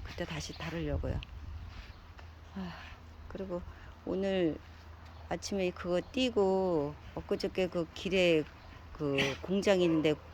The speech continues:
고양이가 새끼 낳았었거든요. 그래서 새끼가 얼망졸망한데 거기가 들어가 있을 데가 없어요. 공장이 빈 데인데 다 문을 닫아가지고 어디 들어가 있을 만한 곳이 없어서 제가 임시로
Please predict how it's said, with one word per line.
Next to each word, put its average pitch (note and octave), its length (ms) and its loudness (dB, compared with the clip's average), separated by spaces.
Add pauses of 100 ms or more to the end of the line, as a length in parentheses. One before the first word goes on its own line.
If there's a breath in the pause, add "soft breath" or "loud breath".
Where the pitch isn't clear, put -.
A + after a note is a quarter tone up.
고양이가 D#3+ 520 4 (360 loud breath)
새끼 D#4 280 2
낳았었거든요. C#3+ 1300 2
그래서 C3+ 180 -4
새끼가 A3 340 0 (520)
얼망졸망한데 F3 1080 4 (1400)
거기가 G#3+ 380 6
들어가 A#3+ 320 10
있을 G3 240 6
데가 D#3+ 160 4
없어요. C#3 560 6
공장이 F3 360 6
빈 F3 340 8
데인데 D3+ 240 10
다 E3+ 240 4
문을 F3 260 6
닫아가지고 D3+ 680 2
어디 D#3 180 4
들어가 F3+ 260 4
있을 D#3 220 4
만한 C#3+ 260 2
곳이 C#3+ 220 0
없어서 C#3 680 0 (680 loud breath)
제가 F3 180 0
임시로 E3 800 4